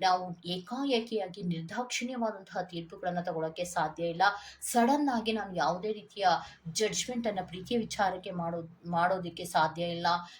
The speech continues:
ನಾನು ಕೆಲವೊಂದು ಚೇಂಜಸ್‌ಗಳನ್ನ ಮಾಡ್ತಾ ಇದ್ದೀನಿ. ಅದಕ್ಕೆ ನನಗೆ ಸ್ವಲ್ಪ ಟೈಮ್ ಬೇಕು ಅನ್ನುವಂತಹ ಕೆಲವು ವಿಚಾರಗಳನ್ನ ನಿಮ್ಮ ಪರ್ಸನ್‌ಗಳು ಹೇಳ್ತಾ ಇದ್ದಾರೆ. ಓಕೆ, so ಅವರ ಮುಂದಿನ ನಡೆಯೂ ಕೂಡ ಆತುರ ಆತುರವಾದಂತಹ ನಿರ್ಧಾರಗಳನ್ನ ಮಾಡೋ ಕಡೆಗೆ ಇರೋದಿಲ್ಲ.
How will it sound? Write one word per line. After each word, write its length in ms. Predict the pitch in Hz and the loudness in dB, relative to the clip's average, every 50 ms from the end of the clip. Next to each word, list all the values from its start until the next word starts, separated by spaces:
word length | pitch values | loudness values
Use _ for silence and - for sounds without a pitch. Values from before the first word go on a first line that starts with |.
| - _ 170 | -16 _ -6
ನಾನು 420 | 170 175 180 214 240 269 302 302 | -2 0 2 2 2 2 0 0
ಕೆಲವೊಂದು 340 | - 254 233 226 220 208 214 | 0 0 2 2 0 -2 -4
ಚೇಂಜಸ್‌ಗಳನ್ನ 760 | 208 - - 196 180 185 185 202 202 - - 175 175 175 175 | -4 -6 -4 -4 -6 -6 -8 -10 -10 -10 -6 -4 -2 0 0
ಮಾಡ್ತಾ 420 | 175 175 165 160 160 165 - 175 175 | 0 2 2 2 2 2 2 2 2
ಇದ್ದೀನಿ. 460 | 175 165 175 175 175 175 170 - - - - | 2 0 -4 -4 -6 -6 -8 -10 -12 -10 -8
ಅದಕ್ಕೆ 280 | 190 - 269 - 285 277 | -6 -6 0 2 2 2
ನನಗೆ 280 | 247 226 214 220 208 | 2 2 0 -2 -4
ಸ್ವಲ್ಪ 300 | 208 - 147 131 - - 175 165 - - _ _ _ _ _ _ _ _ _ _ _ _ _ _ | -4 -2 -4 -2 2 2 2 2 2 -2 _ _ _ _ _ _ _ _ _ _ _ _ _ _
ಟೈಮ್ 300 | - 180 185 240 262 277 | 4 4 4 6 4 2
ಬೇಕು 600 | 240 214 170 170 170 165 165 - 170 170 170 - - - - - - | 2 2 0 0 0 -2 -2 -6 -8 -8 -8 -8 -12 -18 -16 -4 -2
ಅನ್ನುವಂತಹ 460 | 175 196 190 175 165 165 - 175 - 185 180 175 | 0 0 2 0 -2 -4 -2 0 2 4 4 4
ಕೆಲವು 520 | 180 170 170 165 170 170 160 160 160 160 - _ _ _ _ _ _ _ _ _ 185 | 2 0 0 0 -2 -2 -2 -2 -2 -6 -10 _ _ _ _ _ _ _ _ _ -12
ವಿಚಾರಗಳನ್ನ 680 | 208 - - 220 196 196 196 196 170 170 165 170 185 185 160 156 160 | -8 -4 -2 2 4 4 4 2 2 0 0 2 4 4 4 4 4
ನಿಮ್ಮ 220 | 170 185 190 185 - | 2 0 -2 -2 -2
ಪರ್ಸನ್‌ಗಳು 540 | - 180 170 - - 170 165 160 160 175 | -2 -2 -4 -4 -4 -6 -4 -4 -4 -6
ಹೇಳ್ತಾ 340 | 196 185 185 156 - - 156 | -4 -2 -2 -2 -2 -2 -4
ಇದ್ದಾರೆ. 320 | 131 131 - 110 90 - - _ _ _ _ _ - | -4 -4 -8 -12 -12 -14 -18 _ _ _ _ _ -6
ಓಕೆ, 440 | 185 190 - 262 285 285 - - - - - | -4 0 2 2 2 2 -2 -8 -18 -6 2
so 60 | 220 | 4
ಅವರ 200 | 196 180 175 175 | 6 6 6 4
ಮುಂದಿನ 300 | 175 180 180 180 180 185 190 185 | 2 0 -2 -2 -2 -2 -4 -4
ನಡೆಯೂ 400 | 175 165 170 175 190 214 233 226 | -4 -4 -4 -4 -2 -2 -4 -4
ಕೂಡ 180 | 233 208 196 202 | -2 -2 0 2
ಆತುರ 320 | 175 156 175 180 - 220 208 | 4 4 4 2 2 2 2
ಆತುರವಾದಂತಹ 760 | 190 190 190 - 202 202 190 180 175 175 175 175 175 175 180 170 | 2 2 2 0 0 0 2 2 2 0 -2 -6 -6 -4 -6 -6
ನಿರ್ಧಾರಗಳನ್ನ 640 | 170 165 160 - - 180 170 170 170 175 170 170 175 | -6 -6 -10 -8 -4 -2 -2 0 -2 -2 -4 -4 -6
ಮಾಡೋ 300 | 170 165 160 156 160 165 | -4 -4 -2 0 0 -2
ಕಡೆಗೆ 280 | 165 - 165 165 160 175 | -2 -2 -4 -4 -4 -6
ಇರೋದಿಲ್ಲ. 540 | 190 - 214 226 208 202 190 185 160 147 | -6 -4 -2 0 2 2 0 -2 -4 -8